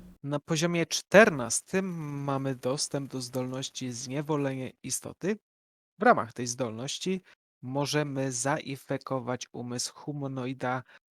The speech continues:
obcą magią naszego patrona. W ramach akcji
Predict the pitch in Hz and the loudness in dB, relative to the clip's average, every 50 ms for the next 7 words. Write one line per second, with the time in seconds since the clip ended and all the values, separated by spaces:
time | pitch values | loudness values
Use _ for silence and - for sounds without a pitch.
0 | _ _ _ - - 160 - - - - - 139 131 120 117 117 117 110 127 131 | _ _ _ -2 -2 -2 -2 -4 -8 -4 -4 -4 -4 -4 -6 -6 -6 -6 -6 -6
1 | 123 117 117 110 - - 120 131 147 - - 196 190 - - 139 117 101 87 69 | -6 -8 -6 -6 -6 -4 -4 -4 -4 0 4 2 2 2 2 -2 -2 -2 -4 -6
2 | - - _ - - _ - 139 143 151 147 - - - 147 147 - - - - | -14 -16 _ -20 -14 _ 0 0 2 2 2 0 0 0 0 -2 -2 -2 -4 -2
3 | - 180 208 233 | -2 -2 -2 -4